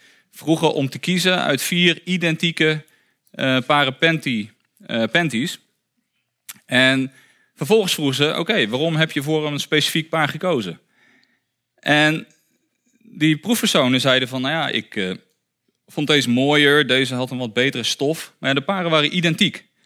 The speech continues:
Hè, dus, eh, wat die personen eigenlijk deden, was dat ze, nou ja, ze waren redenen aan het verzinnen voor hun keuze.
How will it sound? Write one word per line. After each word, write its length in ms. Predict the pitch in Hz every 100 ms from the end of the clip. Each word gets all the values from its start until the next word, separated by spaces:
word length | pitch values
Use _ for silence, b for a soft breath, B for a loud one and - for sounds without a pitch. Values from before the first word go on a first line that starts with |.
| _ _ _ _ _ _ _
Hè, 160 | 139
dus, 220 | 202 185 -
eh, 80 | - - _ _ _ _
wat 200 | 139 160
die 180 | 180 165
personen 400 | 165 165 185 185
eigenlijk 340 | 170 170 165
deden, 280 | 147 202 139
was 120 | 127
dat 140 | 151 143
ze, 100 | 151
nou 200 | 165 170
ja, 140 | 160
ze 120 | -
waren 340 | 147 156 143 123
redenen 440 | 139 165 165 151
aan 180 | 143 143
het 240 | 139 - b b b b
verzinnen 720 | - 165 139 117 214 185 147 160
voor 220 | - 127
hun 100 | 127
keuze. 420 | 120 170 110 85